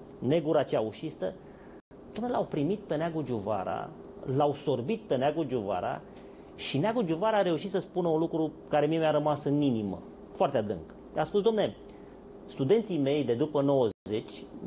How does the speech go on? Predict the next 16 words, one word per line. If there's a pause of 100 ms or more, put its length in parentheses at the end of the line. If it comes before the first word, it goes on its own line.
(140)
mi-au
demonstrat
că
nația
română
nu
s-a
stricat. (480)
Ceea
ce
s-a
stricat
este
doar
minoritatea
asta